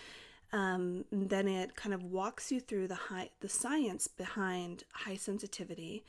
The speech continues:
and walks you through, um, some of the challenges that you have, um, th-, those main challenges that I've identified, um,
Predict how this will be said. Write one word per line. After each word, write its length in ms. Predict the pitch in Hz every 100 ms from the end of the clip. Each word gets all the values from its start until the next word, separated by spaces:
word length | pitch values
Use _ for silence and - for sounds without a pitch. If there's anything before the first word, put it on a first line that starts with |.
| - - -
and 180 | 214 214
walks 360 | 208 226 - 254
you 80 | 220
through, 600 | - 226 220 202 190 -
um, 400 | 190 180 175 180
some 180 | - 202
of 140 | 190 190
the 80 |
challenges 640 | 180 - 208 214 214 196 175
that 140 | - -
you 60 |
have, 420 | - - - - - - - - - - -
um, 180 | 185 165
th-, 140 | 185
those 200 | 196 185
main 340 | 185 180 180 180
challenges 580 | 202 180 175 175 170
that 140 | - 170
I've 180 | 165 165
identified, 840 | 165 156 165 - 147 143 - -
um, 380 | 180 170 160 180